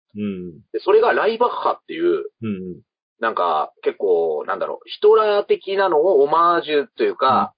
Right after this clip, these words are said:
Speaker 1: うんうん。
Speaker 2: したようなちょっと歌を歌う人たちで。
Speaker 1: うん。
Speaker 2: で、
Speaker 1: うん。
Speaker 2: ライバッハって結構二十年ぐらいやってる、
Speaker 1: うん。
Speaker 2: 結構音楽好きの間で有名なバンドらしいんですけど、
Speaker 1: うんうん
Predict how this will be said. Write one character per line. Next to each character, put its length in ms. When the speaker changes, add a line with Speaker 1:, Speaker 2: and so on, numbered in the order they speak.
Speaker 1:
う 20
ん 40
う 20
ん。 80
Speaker 2:
し 160
た 180
よ 140
う 40
な 140
ち 60
ょ 20
っ 60
と 260
歌 260
を 60
歌 200
う 200
人 160
た 120
ち 100
で。 80
Speaker 1:
う 20
ん。 20
Speaker 2:
で、 60
Speaker 1:
う 20
ん。 0
Speaker 2:
ラ 140
イ 80
バ 80
ッ 120
ハ 160
っ 40
て 80
結 140
構 100
二 160
十 240
年 160
ぐ 80
ら 80
い 20
や 60
っ 80
て 80
る、 120
Speaker 1:
う 40
ん。 40
Speaker 2:
結 220
構 220
音 80
楽 200
好 80
き 360
の 120
間 200
で 100
有 180
名 200
な 200
バ 140
ン 80
ド 80
ら 120
し 80
い 20
ん 20
で 80
す 60
け 100
ど、 80
Speaker 1:
う 60
ん 20
う 40
ん 60